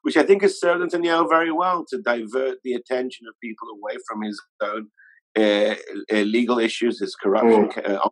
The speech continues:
Speaker 1: corruption case.
Speaker 2: Do you think that even the possibility of annexation could compel the Palestinians to resume negotiations or perhaps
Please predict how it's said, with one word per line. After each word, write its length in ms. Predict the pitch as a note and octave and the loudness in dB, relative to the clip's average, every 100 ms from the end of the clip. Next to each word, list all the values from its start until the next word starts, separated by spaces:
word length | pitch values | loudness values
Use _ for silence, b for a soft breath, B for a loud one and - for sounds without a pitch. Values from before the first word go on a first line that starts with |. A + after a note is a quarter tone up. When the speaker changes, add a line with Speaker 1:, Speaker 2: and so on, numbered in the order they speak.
| - _ _ _ | -4 _ _ _
Speaker 1:
corruption 380 | G#2+ - G#2 G2+ | 2 2 -4 -6
case. 460 | G#2 G2 - - - _ - | -4 -2 -2 -4 -16 _ 0
Speaker 2:
Do 80 | D#3+ | 0
you 60 | |
think 400 | D#3+ G3 G#3+ - | 8 8 8 2
that 280 | D#3 - - - - | -8 -6 -8 -8 0
even 320 | D#3 E3 D#3 D3+ | 4 6 6 4
the 100 | - | 4
possibility 840 | - D3 - - C3+ C3+ C3 B2 | 6 4 4 4 8 8 8 6
of 80 | A2+ | 8
annexation 1000 | A2+ G#2+ - A2+ G#2 G#2 - G2+ G#2+ C3 _ b b _ _ _ - | 8 6 6 8 8 8 4 2 2 -6 _ b b _ _ _ -4
could 440 | - D3 C#3+ - - - _ | 4 6 6 4 -8 -20 _
compel 440 | - B2 - C3 B2+ | 0 0 6 6 8
the 120 | B2 | 6
Palestinians 840 | C3 B2 B2 - B2 A#2 A2+ A2+ - - | 6 6 6 4 6 6 4 -2 -8 2
to 480 | A#2+ A2+ A2 A2 G#2 _ _ _ _ _ _ _ | 6 6 4 0 -6 _ _ _ _ _ _ _
resume 460 | A#2 G#2+ A#2+ C3+ | 0 2 4 6
negotiations 1000 | C3+ C3 C3 B2+ C3+ B2 B2 - B2 A#2 A2+ | 8 8 8 8 8 10 8 4 2 6 8
or 160 | G#2+ - | 6 4
perhaps 300 | A#2+ A#2 - | 2 2 0